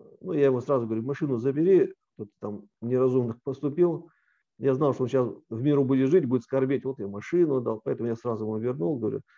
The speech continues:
"Забери". Квартиру пришлось ему опять, э, все, э, восстановить, все свои права. Вот. А я ему говорил, предупреждал, говорю, "Не надо,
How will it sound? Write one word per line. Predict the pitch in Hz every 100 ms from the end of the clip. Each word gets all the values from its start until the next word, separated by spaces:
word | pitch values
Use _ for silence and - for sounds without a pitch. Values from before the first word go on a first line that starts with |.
| _ _ _ _
"Забери". | 110 120 127 160 170
Квартиру | 127 123 - 185 156
пришлось | 135 139
ему | 135 127
опять, | 131 123 -
э, | - - - 104 _ _ _ _ _ 110
все, | - 123 120 - - _ _
э, | 98 107 101 98 -
восстановить, | - 113 - 127 151 151
все | 135
свои | 120 127
права. | 120 127 123 120 117 _ _ _ _ _ _
Вот. | 117 110 104
А | -
я | 131
ему | 160 151
говорил, | 127 139 147 117
предупреждал, | 117 123 127 113
говорю, | 104
"Не | 113 120
надо, | 143 156 98